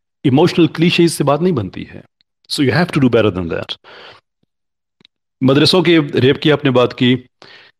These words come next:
कोई ऐसा केस नहीं है जो मेरे सामने आया हो और पाकिस्तान की अक्सरियत के सामने आया हो, उस अक्सरियत के सामने जो आपके मूवमेंट को अपोज कर रहे हैं कि जिन्होंने इसे कंडेम ना किया हो। We do that। अलबत्ता पाकिस्तानी लिबरल्स और सोशलिस्ट से हमें ये गिला ज़रूर है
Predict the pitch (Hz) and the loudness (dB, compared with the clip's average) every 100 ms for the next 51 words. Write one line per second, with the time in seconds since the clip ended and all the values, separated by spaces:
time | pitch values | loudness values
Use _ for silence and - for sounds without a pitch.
0 | _ _ _ 196 214 180 135 123 123 - | _ _ _ 2 4 4 4 2 0 2
1 | 113 - 117 - _ - 95 - _ - | 0 -2 -8 -10 _ -14 -14 -14 _ -14
2 | 101 117 107 113 127 - 113 104 104 101 | 0 2 2 2 2 0 0 0 0 -2
3 | 101 104 104 101 107 98 - 104 110 117 | -2 0 0 0 -2 -4 -2 -2 0 -4
4 | - - - 117 147 143 113 - 98 92 | -6 -6 -2 0 2 0 -4 -4 -4 -6
5 | 87 82 87 95 - 175 - - 117 127 | -8 -10 -8 -6 -2 -2 -2 -2 2 2
6 | 127 117 107 107 107 104 110 104 - 107 | 0 -4 -2 -2 -2 -2 -2 -2 0 -2
7 | 101 104 107 104 - 98 95 101 95 - | 0 0 0 -4 -2 -4 0 -2 -2 -4
8 | 95 90 98 - 147 143 _ - - - | -6 -6 -10 -12 -12 -14 _ -20 -20 -4
9 | 127 120 120 110 110 104 95 98 92 87 | 0 2 0 0 -2 -2 -2 -2 -6 -8
10 | 87 87 - 127 - _ _ _ _ - | -12 -12 -12 -14 -14 _ _ _ _ -2
11 | 117 120 95 80 - - 120 113 120 117 | 0 2 0 -2 -8 -4 0 2 2 2
12 | 110 104 110 113 101 104 123 113 104 107 | 0 0 0 0 0 0 0 0 0 -4
13 | - 151 - 110 101 98 101 - 104 104 | 0 -2 0 -2 -2 0 -2 -4 -4 -2
14 | 101 90 120 120 92 101 | -2 0 0 0 -2 -6